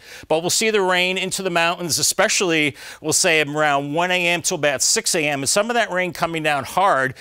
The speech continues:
and then it spills down into the upstate. So it's gonna be a wet commute on the way to work and maybe on the way home too, as more of these showers continue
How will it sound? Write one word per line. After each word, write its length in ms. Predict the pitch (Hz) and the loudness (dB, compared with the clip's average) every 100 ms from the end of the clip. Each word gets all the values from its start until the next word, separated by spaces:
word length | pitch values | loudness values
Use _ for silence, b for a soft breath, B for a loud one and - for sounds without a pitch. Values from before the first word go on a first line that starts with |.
| B B | B B
and 80 | |
then 140 | 147 254 | -2 0
it 60 | |
spills 360 | 226 - 226 196 | 0 0 0 0
down 260 | 208 190 196 | 0 0 -2
into 260 | 156 202 | -2 -2
the 180 | 180 185 | -2 -4
upstate. 560 | 175 202 - 185 131 92 | -2 -2 -2 0 0 0
So 180 | - 143 | -2 -2
it's 120 | 185 | -2
gonna 160 | 262 240 | -4 -2
be 140 | 220 | -2
a 80 | 180 | 0
wet 300 | 156 196 - | 0 -2 -2
commute 520 | 190 165 185 147 139 B B B B | -4 0 0 0 -4 B B B B
on 220 | 143 147 | 2 4
the 100 | 147 | 2
way 240 | 147 147 | 2 2
to 400 | 139 - 196 247 247 | 0 0 0 0 0
work 460 | 147 131 135 143 | 0 2 2 0
and 140 | 147 127 | -2 0
maybe 260 | 156 185 | 0 0
on 140 | 170 156 | 0 0
the 60 | |
way 200 | 147 156 | 0 0
home 280 | 156 165 156 | 0 -2 -2
too, 400 | - 208 185 135 | 0 2 2 2
as 180 | 131 135 | 0 -2
more 220 | 160 170 | -2 -2
of 40 | 165 | -2
these 140 | 151 | -2
showers 380 | - 151 151 - | 0 0 0 -4
continue 520 | 123 - 233 226 | -6 -2 0 0